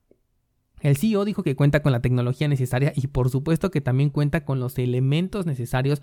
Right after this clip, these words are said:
para crear un metaverso como lo son todas las franquicias con las que ya cuenta,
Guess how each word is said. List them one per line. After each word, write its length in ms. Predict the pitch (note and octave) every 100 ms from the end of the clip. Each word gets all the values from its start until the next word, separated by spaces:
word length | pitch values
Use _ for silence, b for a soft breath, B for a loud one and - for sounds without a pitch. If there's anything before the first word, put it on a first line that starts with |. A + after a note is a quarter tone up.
| B B B
para 220 | C3+ C3
crear 320 | C3+ C3 D3+ -
un 160 | E3+
metaverso 560 | F3 E3 A#2+ B2+ C3 D3
como 240 | B2+ B2
lo 80 | A#2
son 300 | - D3 D3+
todas 340 | - D3 E3
las 120 | D3 C3
franquicias 520 | B2 - C#3 C#3 C3+
con 140 | A#2+
las 100 | A2+
que 80 | -
ya 140 | A#2+
cuenta, 400 | A2+ B2+ B2+ C#3+